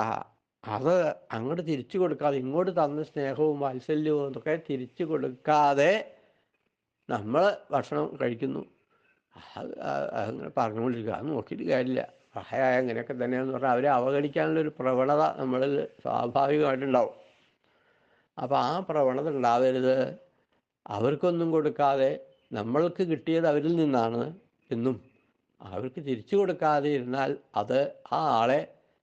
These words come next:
നമ്മൾ സ്വാർത്ഥിയായ ആളെ എന്താ വിളിക്കുക? സ്തേന ഏവാ സഹ സ്തേന, സ്തേനൻ കള്ളനാണ്.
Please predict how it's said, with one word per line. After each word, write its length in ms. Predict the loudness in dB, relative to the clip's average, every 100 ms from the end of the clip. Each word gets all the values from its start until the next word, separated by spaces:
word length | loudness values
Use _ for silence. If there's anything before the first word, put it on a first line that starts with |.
| _ -10
നമ്മൾ 340 | -4 -2 -2 -4 _ _ _ _
സ്വാർത്ഥിയായ 680 | -6 -4 -4 -2 0 2 2
ആളെ 640 | 2 0 -2 -2 -2 -4 _ -12
എന്താ 260 | -6 0 0
വിളിക്കുക? 480 | 0 -4 -6 -6 -8 _ _ _ _ _
സ്തേന 920 | _ _ 2 4 4 4 4 2 2 -2 _ 2
ഏവാ 600 | 4 4 2 2 2 4 4 4 2 0 -6 -12
സഹ 300 | 0 2 4 4 2 -4 _ _ -8
സ്തേന, 760 | 2 4 6 4 4 4 2
സ്തേനൻ 520 | 2 2 4 6 4 0 -4 0
കള്ളനാണ്. 640 | 2 4 6 6 4